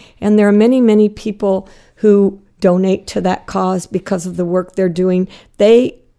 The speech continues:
have, um, thousands of acres in different parts. Uh, they have a lot of area in Tasmania that they bought and turned into a preserve.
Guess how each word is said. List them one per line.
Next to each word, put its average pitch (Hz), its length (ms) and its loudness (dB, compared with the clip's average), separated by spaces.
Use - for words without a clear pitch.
have, 202 380 -4
um, 160 360 -6
thousands 233 440 -2
of 202 80 -14
acres 196 420 -2
in 190 180 0
different 226 400 -4
parts. - 500 -4
Uh, 196 80 -2
they 196 140 0
have 190 260 -4
a 185 160 -6
lot 202 260 0
of 214 80 -2
area 202 320 0
in 196 100 0
Tasmania 196 560 -2
that 214 180 -8
they 220 100 0
bought 220 480 -4
and 190 160 -4
turned 190 240 -4
into 190 240 -6
a 185 60 -4
preserve. 190 680 -4